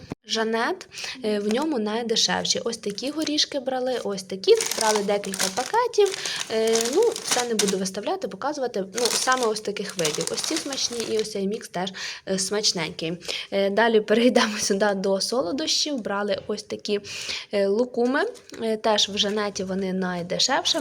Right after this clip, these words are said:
майте на увазі. В цих всіх магазинчиках, е, де продають на базарчиках, вони набагато дорожчі. Вони і по чотири лева, а в Жанеті ми брали по один сімдесят п'ять, щось таке.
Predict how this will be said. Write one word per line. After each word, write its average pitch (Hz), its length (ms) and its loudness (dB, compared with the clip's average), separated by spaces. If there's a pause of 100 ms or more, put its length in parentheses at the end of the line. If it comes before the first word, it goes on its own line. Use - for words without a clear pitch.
майте 190 260 -4
на 175 160 -4
увазі. 311 500 0 (200)
В - 100 -12
цих 226 220 4
всіх 220 280 0
магазинчиках, 226 960 0 (260)
е, 196 160 0
де 196 340 0 (200)
продають 202 540 0
на 190 100 -2
базарчиках, 240 760 -2
вони 202 240 -2
набагато 175 640 -4
дорожчі. 165 720 0 (260)
Вони 214 280 2
і 208 200 -2
по 202 140 -2
чотири 269 440 2
лева, 277 480 2
а 185 240 -2
в 185 60 -2
Жанеті 208 460 -4
ми 214 180 0
брали 190 340 -4
по 180 200 -2
один 220 540 2 (180)
сімдесят 190 560 -2
п'ять, 277 220 0
щось 190 260 -2
таке. - 240 -4